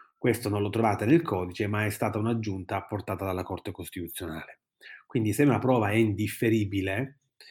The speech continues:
e rischia di diventare irripetibile, anche in udienza preliminare possiamo avere un incidente probatorio. Questo chiaramente aumenta gli atti utilizzabili in questa fase. Ma non soltanto. Il gup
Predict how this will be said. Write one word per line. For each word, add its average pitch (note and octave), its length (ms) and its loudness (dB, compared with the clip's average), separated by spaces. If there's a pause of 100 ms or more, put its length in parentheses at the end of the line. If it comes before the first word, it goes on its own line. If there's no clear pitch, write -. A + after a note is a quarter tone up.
(480)
e G2 160 2
rischia B2+ 440 8
di G#2+ 60 4
diventare G#2 420 4
irripetibile, A2 640 2
anche D3+ 160 0
in B2+ 60 0
udienza C3 260 2
preliminare C3 400 0
possiamo G#2 280 -8
avere F#2+ 180 -6
un F#2 60 -8
incidente F2 320 -10
probatorio. F#2 420 -8
Questo A2 220 -2
chiaramente G#2 420 0
aumenta G#2+ 500 4
gli F#2 120 2
atti F#2+ 360 0
utilizzabili F2+ 680 -4
in F2 80 -12
questa F2 260 -12
fase. - 380 -18 (2250)
Ma A#2+ 100 -2
non E3 140 4
soltanto. G#2 680 -4 (1800)
Il F#3 200 4
gup D3 560 6